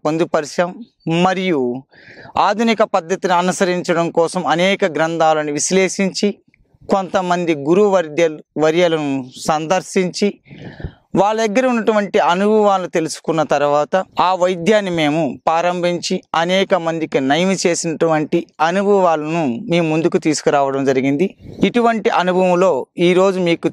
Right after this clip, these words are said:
తెలియజేసే అనుభవం ఏంటంటే, అతి భయంకరమైనటువంటి వ్యాధి. వస్తే పాదు, దీనికి మందే లేదు, సావే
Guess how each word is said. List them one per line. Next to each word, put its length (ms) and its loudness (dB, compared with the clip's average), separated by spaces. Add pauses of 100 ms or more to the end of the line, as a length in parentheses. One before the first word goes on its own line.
తెలియజేసే 600 2
అనుభవం 380 0
ఏంటంటే, 400 0 (1200)
అతి 220 0 (120)
భయంకరమైనటువంటి 1120 0 (160)
వ్యాధి. 300 0 (1300)
వస్తే 280 0 (200)
పాదు, 260 0 (560)
దీనికి 280 0 (100)
మందే 260 2 (140)
లేదు, 240 2 (680)
సావే 320 0